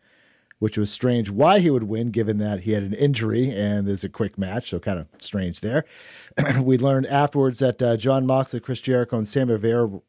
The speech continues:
Sammy Guevara, rather, were all recalled for Dynamite and Rampage that following week because of all the suspensions, so we'll get the suspensions in a second.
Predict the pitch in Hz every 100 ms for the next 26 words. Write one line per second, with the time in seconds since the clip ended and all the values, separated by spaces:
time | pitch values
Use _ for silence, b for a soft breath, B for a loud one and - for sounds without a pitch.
0 | _ - 147 147 127 127 107 143 147 120
1 | 110 101 127 131 b b b b b b
2 | 123 127 147 135 127 - 139 151 160 139
3 | 110 131 131 127 131 123 113 120 127 131
4 | 120 104 120 - 120 113 101 92 151 196
5 | - 104 117 104 101 98 - 92 - 131
6 | 160 202 214 208 - 107 101 98 107 101
7 | 101 - 92 131 135 131 123 110 127 117
8 | 123